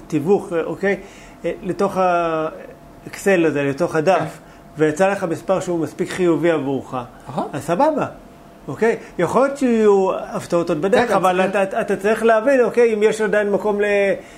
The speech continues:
Speaker 1: לטעויות, או
Speaker 2: נכון.
Speaker 1: שאין, אה, אין גמישות.
Speaker 2: עכשיו תראה, תמיד יש טעויות. אתה יודע, אין, אין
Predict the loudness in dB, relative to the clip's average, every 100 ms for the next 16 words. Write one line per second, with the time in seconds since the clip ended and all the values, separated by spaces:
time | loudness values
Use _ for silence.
0 | -20 -6 -2 2 4 6 4 2 0 2
1 | 0 2 2 2 2 0 2 -2 -2 -6
2 | -8 -6 -4 0 2 2 0 -2 -4 -2
3 | -2 -2 -4 -4 0 2 2 2 0 -2
4 | -6 -16 -20 -20 -20 -20 -16 -2 0 0